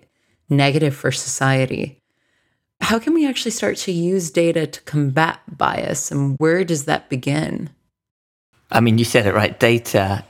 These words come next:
Speaker 2: is a representation of the world, right? So if we took a picture of every single person in the world, we would have minority groups, right? There would be, eh, pictures that would have a much smaller volume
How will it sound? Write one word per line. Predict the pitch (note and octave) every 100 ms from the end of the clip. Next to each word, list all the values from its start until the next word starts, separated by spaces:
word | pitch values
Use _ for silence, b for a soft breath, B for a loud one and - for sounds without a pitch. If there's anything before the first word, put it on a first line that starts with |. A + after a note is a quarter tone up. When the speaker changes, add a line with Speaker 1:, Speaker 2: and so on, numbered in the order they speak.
| -
Speaker 2:
is | A2 G2 F#2 G2 - - - - _
a | B2+ A2+
representation | B2+ - - A#2 A2+ G#2+ B2 G#2+ - G#2+ F#2+ G2 - - -
of | A2 -
the | G2
world, | F#2+ C#2+ - - - - -
right? | A#2 -
So | - G2+ G2+ B B B -
if | A2+
we |
took | B2 A#2+
a | G#2
picture | - - -
of | G2
every | G#2+ A2
single | A2 G#2 G#2
person | - - F#2 - F#2 E2+
in | F#2+
the | F#2+
world, | F2 - - - _ b b b b - - - - -
we | G#2+ A2
would | G#2+
have | B2+ G#2+ G2+ - - _
minority | A2+ G#2+ G#2+ G#2 G2+ -
groups, | - - - - -
right? | A2 -
There | G2+
would | G#2 G2
be, | A2 G#2 G2+ G2+
eh, | - - - - - _ _ _ _
pictures | - - - A#2 B2 - - b b b _
that | - A2
would | - G#2
have | A#2+ A#2 A2
a | A2
much | C3 - -
smaller | - B2 A2+ G#2
volume | G2+ G#2+ F#2+ F#2 F#2+